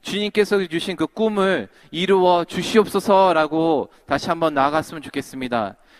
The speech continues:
계속 꿈을 꾸세요. 계속 희망하시기를 부탁드립니다. 왜냐하면 우리 안에 착한 일을 시작하신 이가 우리를 부르실 그날까지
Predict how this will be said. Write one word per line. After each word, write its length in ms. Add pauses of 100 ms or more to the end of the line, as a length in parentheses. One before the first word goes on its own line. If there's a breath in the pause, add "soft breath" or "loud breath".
(120)
계속 500
꿈을 280
꾸세요. 540 (380 loud breath)
계속 480
희망하시기를 1000 (1300 soft breath)
부탁드립니다. 960 (800)
왜냐하면 480
우리 280
안에 240
착한 400
일을 160
시작하신 560
이가 400 (340 soft breath)
우리를 360
부르실 480
그날까지 760